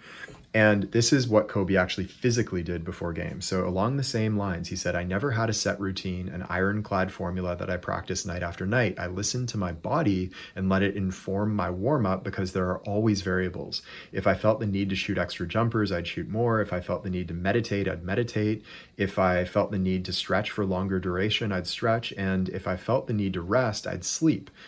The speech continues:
I always listen to my body. That's the best advice I can give. Listen to your body and warm up with purpose."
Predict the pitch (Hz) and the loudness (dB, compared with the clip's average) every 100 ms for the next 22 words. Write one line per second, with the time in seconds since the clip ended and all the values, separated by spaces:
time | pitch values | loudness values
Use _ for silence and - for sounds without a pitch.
0 | - 90 - 98 107 127 113 104 104 101 | -6 -4 0 4 4 4 2 2 2 0
1 | 95 95 107 110 110 95 92 107 - 104 | 0 2 2 2 2 0 -4 -4 -4 -4
2 | 95 - 95 92 95 90 92 90 85 87 | -2 -4 -4 -4 -6 -6 -6 -4 -6 -4
3 | 98 - 117 120 113 95 90 92 92 90 | -4 -2 0 0 0 0 -2 -4 -4 -6
4 | 87 95 95 85 - 80 - 87 - - | -6 -4 -4 -6 -8 -12 -8 -8 -8 -10